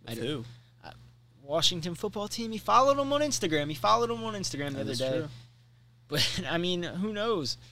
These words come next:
Speaker 2: What if <laughs> the Eagles were just like, "All right, well, Jalen Hurts isn't our guy right now. He might
Speaker 1: <laughs>
Speaker 2: be,
Speaker 1: Yeah,
Speaker 2: but
Speaker 1: they
Speaker 2: we're
Speaker 1: just
Speaker 2: just gonna go
Speaker 1: take
Speaker 2: sign
Speaker 1: Dak.
Speaker 2: Dak real
Speaker 1: Yeah,
Speaker 2: quick."
Speaker 1: right.
Speaker 2: That would be crazy.
Speaker 1: That would be
Speaker 2: The
Speaker 1: madness.
Speaker 2: Giants don't really need a Q B. Eh,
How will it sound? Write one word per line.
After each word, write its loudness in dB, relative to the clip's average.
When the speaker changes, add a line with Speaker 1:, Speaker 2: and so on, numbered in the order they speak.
Speaker 2:
What -6
if -2
<laughs> -
the -4
Eagles -2
were -4
just -4
like, -4
"All 0
right, -4
well, -8
Jalen -4
Hurts -6
isn't -8
our -8
guy -8
right -10
now. -12
He -6
might -2
Speaker 1:
<laughs> 2
Speaker 2:
be, 6
Speaker 1:
Yeah, 6
Speaker 2:
but 2
Speaker 1:
they 2
Speaker 2:
we're 4
Speaker 1:
just 4
Speaker 2:
just -4
gonna 2
go -2
Speaker 1:
take 0
Speaker 2:
sign 0
Speaker 1:
Dak. -
Speaker 2:
Dak -4
real -8
Speaker 1:
Yeah, -2
Speaker 2:
quick." -4
Speaker 1:
right. -4
Speaker 2:
That 6
would 6
be -6
crazy. -4
Speaker 1:
That 2
would -4
be -8
Speaker 2:
The -6
Speaker 1:
madness. 0
Speaker 2:
Giants 6
don't 0
really -2
need -2
a -10
Q -4
B. -6
Eh, -2